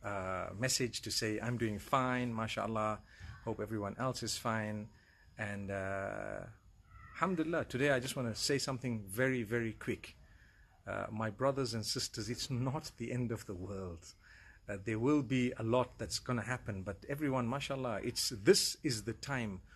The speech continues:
not of making money. This is the time of reaching out to others with whatever money you've made all along. This is the time of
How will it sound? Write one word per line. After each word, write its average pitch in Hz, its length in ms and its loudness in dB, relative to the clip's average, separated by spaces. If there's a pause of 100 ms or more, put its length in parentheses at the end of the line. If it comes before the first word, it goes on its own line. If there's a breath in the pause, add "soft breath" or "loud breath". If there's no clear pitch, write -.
(100)
not 147 320 0
of 120 140 -4
making 131 420 0
money. 120 360 0 (340 loud breath)
This 123 140 0
is 110 100 2
the 107 100 -2
time 131 240 0
of 101 160 -2
reaching 143 420 0
out 127 260 -4
to 131 200 -2
others 104 460 -2 (440 loud breath)
with 104 180 -4
whatever 113 300 0
money 123 300 2
you've 113 240 0
made 117 400 -4 (180)
all 101 180 -4
along. 110 320 -2 (400 loud breath)
This 135 160 0
is 123 100 -2
the 120 80 0
time 135 340 0
of 117 220 -2